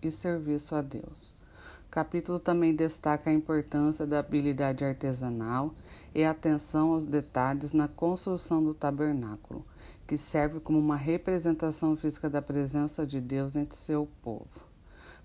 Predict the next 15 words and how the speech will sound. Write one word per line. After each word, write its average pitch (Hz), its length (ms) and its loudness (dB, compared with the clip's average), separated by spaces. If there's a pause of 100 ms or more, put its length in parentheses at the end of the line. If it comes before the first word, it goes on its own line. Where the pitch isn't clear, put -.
Por 160 200 2
fim, 151 500 0 (220)
Êxodo 160 460 4
trinta 143 340 -2
e 131 80 0
cinco 139 440 -2
enfatiza 156 1000 -2
a 147 140 -2
centralidade 160 1000 0
de 143 140 -2
Deus 143 500 -2
na 160 240 2
vida 147 300 0
dos 143 240 0
israelitas 135 1000 -2